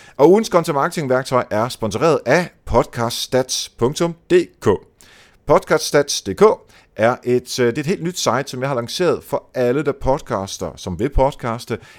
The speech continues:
eller bare interesserer sig for podcasting og data om den slags. Jeg samler simpelthen alle de data, der er tilgængelige fra alle mulige forskellige kilder,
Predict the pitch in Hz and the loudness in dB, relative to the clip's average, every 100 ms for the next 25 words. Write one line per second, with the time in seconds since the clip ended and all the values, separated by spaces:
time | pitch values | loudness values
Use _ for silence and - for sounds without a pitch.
0 | - 101 87 110 104 95 123 95 92 107 | -8 -6 -2 -4 -4 -2 -2 -2 -6 -8
1 | - 98 - 82 87 - 92 85 - 85 | -2 -4 -4 -8 -8 -8 -6 -6 -6 -6
2 | 98 98 80 101 - - 60 - - _ | -6 -8 -8 -10 -10 -12 -12 -14 -16 _
3 | - - - 131 147 156 160 160 - 190 | -20 -20 -6 -4 0 0 0 -2 0 0
4 | 143 147 - 143 156 165 170 156 160 160 | 0 -4 -4 2 2 2 -2 0 0 -2
5 | 131 110 - 107 170 151 110 90 - 135 | -4 -4 -6 -6 -4 -4 -6 -6 -4 -4
6 | - - 147 151 143 135 135 131 120 - | -6 -2 0 0 0 -2 -4 -8 -10 -10
7 | 101 85 170 202 | -10 -8 -4 -2